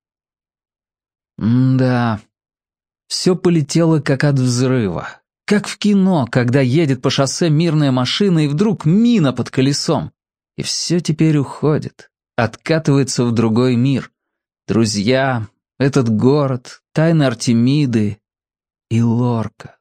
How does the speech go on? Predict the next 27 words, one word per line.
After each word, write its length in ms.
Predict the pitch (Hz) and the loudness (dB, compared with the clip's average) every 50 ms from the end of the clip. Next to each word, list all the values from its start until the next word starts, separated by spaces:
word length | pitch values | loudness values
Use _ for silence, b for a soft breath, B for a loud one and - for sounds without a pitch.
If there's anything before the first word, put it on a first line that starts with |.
| _ - | _ -2
Лорка! 800 | - 160 175 185 196 202 202 185 170 147 - - - 87 - - _ _ _ _ _ _ _ _ _ _ _ _ _ _ _ _ _ _ _ _ _ _ _ _ - | 0 2 2 2 2 2 2 0 0 -2 -4 -8 -10 -10 -10 -10 _ _ _ _ _ _ _ _ _ _ _ _ _ _ _ _ _ _ _ _ _ _ _ _ -2
Но 140 | 147 156 151 | 0 0 0
как 280 | - - 190 156 - 139 | 2 2 0 2 2 0
оставаться 580 | 123 - - 147 143 147 151 139 - - 135 | -2 0 0 0 0 2 0 -2 -2 -2 -4
здесь, 420 | 127 117 117 123 165 160 147 - - | -2 -2 -2 0 0 0 0 0 -2
когда 320 | - 131 131 135 147 143 | -2 -2 0 2 0 0
случилось 720 | 131 - 147 147 139 - - 160 151 147 139 - - - - _ | 0 0 -2 -2 -2 0 0 0 0 0 0 -2 -6 -10 -10 _
такое? 840 | - 151 139 - _ - - - 160 147 127 104 92 85 - - - _ _ _ - | -4 -4 -4 -4 _ -8 -2 0 0 2 0 0 -2 -6 -8 -12 -20 _ _ _ -2
Это 280 | 117 135 151 151 160 160 | 0 0 0 2 2 2
унижение, 840 | 160 160 160 156 165 160 147 151 190 196 185 160 131 117 104 101 | 2 4 2 2 2 2 0 0 0 0 0 0 0 0 0 0
этот 180 | 127 - 175 143 | 0 0 0 0
бешеный 600 | 123 123 120 170 202 196 170 - 185 175 180 175 | 0 0 0 2 2 2 0 0 0 0 0 0
гнев 320 | 156 143 170 202 190 - | 0 0 0 0 0 -2
старика, 560 | - - - 180 175 180 165 - 202 180 147 | -4 -4 -2 0 0 0 -2 -2 -2 0 0
эти 240 | 131 143 151 - 185 | 0 0 0 0 0
удары 540 | 175 170 165 151 156 175 202 208 185 165 143 | 0 2 2 2 2 2 2 2 0 0 -2
и 20 | |
хватка 480 | 127 - 139 135 160 202 202 - - 156 | -2 0 0 0 0 0 -2 -2 -4 -4
костлявой 600 | - - 147 127 - - 165 196 208 185 170 165 | -2 -2 -4 -4 -2 -2 0 0 2 2 2 2
руки. 480 | 156 147 135 127 - 196 214 180 113 - _ _ _ _ _ _ _ _ _ | 0 0 -2 -4 -2 -2 -2 -2 -2 -6 _ _ _ _ _ _ _ _ _
Сам 480 | - - - - - - 214 214 214 | -12 -8 -4 -2 0 0 2 2 2
говорил: 480 | 202 214 208 208 208 202 208 180 151 123 | 2 2 2 2 2 2 2 2 0 0
"Ты 200 | - - 160 165 | 0 0 0 2
воистину 720 | 160 160 156 156 165 202 226 214 - - - 190 190 185 | 2 2 2 2 2 0 0 -2 -2 -2 -2 0 0 0
внук 400 | 180 156 170 185 208 214 - - | 2 2 2 0 0 -2 -4 -4
профессора 600 | - 175 175 151 - 196 214 196 - - 196 208 | -2 -2 0 0 0 0 0 0 -2 -2 0 0
Евграфова", 920 | 208 196 202 190 170 127 143 165 208 226 208 175 - - 139 120 110 92 | 0 0 0 0 0 0 0 0 0 0 -2 -2 -2 -2 -2 -2 -2 -4